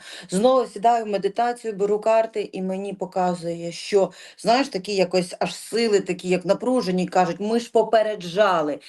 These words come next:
не бійтеся ночі. Те, що буде вночі, е, те, що буде вдень, просто, ем, забавки порівняно з тим, що який удар буде вдень". Тобто, от страшні удари,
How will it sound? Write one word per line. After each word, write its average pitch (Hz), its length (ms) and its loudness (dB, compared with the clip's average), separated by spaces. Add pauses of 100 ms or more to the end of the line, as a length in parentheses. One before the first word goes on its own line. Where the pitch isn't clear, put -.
(240)
не 247 220 4
бійтеся 240 640 0
ночі. 185 440 -2
Те, 247 320 2
що 226 200 -8
буде 185 340 -6
вночі, 262 640 -2 (280)
е, 190 220 4
те, 247 140 2
що 240 160 -4
буде 202 300 -2
вдень, 247 480 2 (240)
просто, 208 1200 2
ем, 185 600 -4
забавки 185 760 -2
порівняно 190 580 -2
з - 160 -18
тим, 262 320 0 (240)
що 214 420 2
який 196 400 -2
удар 185 400 0
буде 170 340 -6
вдень". 143 460 -2
Тобто, 220 380 -2
от 190 160 0
страшні 220 560 -2
удари, 196 540 0